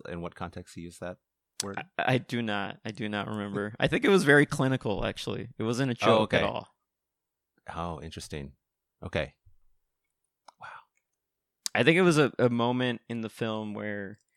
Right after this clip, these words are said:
Speaker 2: the camera sort of catches him just reading up on just, uh,
Speaker 1: Like a medical
Speaker 2: a
Speaker 1: journal?
Speaker 2: medical journal, yeah.
Speaker 1: <laughs> Okay. Yeah.
Speaker 2: I guess it's
Speaker 1: Yeah.
Speaker 2: showing the, the audience that he's a very smart uh,
Speaker 1: Right,
Speaker 2: doctor
Speaker 1: yes.
Speaker 2: guy, you know?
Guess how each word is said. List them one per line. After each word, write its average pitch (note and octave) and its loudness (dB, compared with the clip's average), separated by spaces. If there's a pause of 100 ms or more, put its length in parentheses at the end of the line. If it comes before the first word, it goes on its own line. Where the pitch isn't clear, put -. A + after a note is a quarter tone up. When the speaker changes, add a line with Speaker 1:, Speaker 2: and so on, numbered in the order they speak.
(300)
Speaker 2:
the A#2 -12
camera A2+ -2
sort A2+ 0
of G2+ -6
catches A2+ 0
him G#2 -4 (600)
just B2+ -2
reading A#2 0
up A2 -6 (680)
on G2+ -4 (680)
just, - -6
uh, G2 0 (540)
Speaker 1:
Like - -14
a F2 -8
medical F2+ -10
Speaker 2:
a A#2+ -14
Speaker 1:
journal? B2 -4
Speaker 2:
medical A2 -2
journal, G2+ -4
yeah. G#2 -4
Speaker 1:
<laughs> - -16 (340)
Okay. - -14 (420)
Yeah. - -20 (600)
Speaker 2:
I A2+ 0
guess C#3+ 2
it's D#3+ -2
Speaker 1:
Yeah. - 4
Speaker 2:
showing C3 6
the, A#2 4
the A2 2
audience A2 -2
that A2+ -2
he's G#2+ -6
a A2 -4
very G#2+ 0
smart - -4 (220)
uh, A2+ -2
Speaker 1:
Right, F#2+ 0
Speaker 2:
doctor C#3 4
Speaker 1:
yes. D#3 -4
Speaker 2:
guy, D3+ 2
you C#3+ -6
know? C#3 -6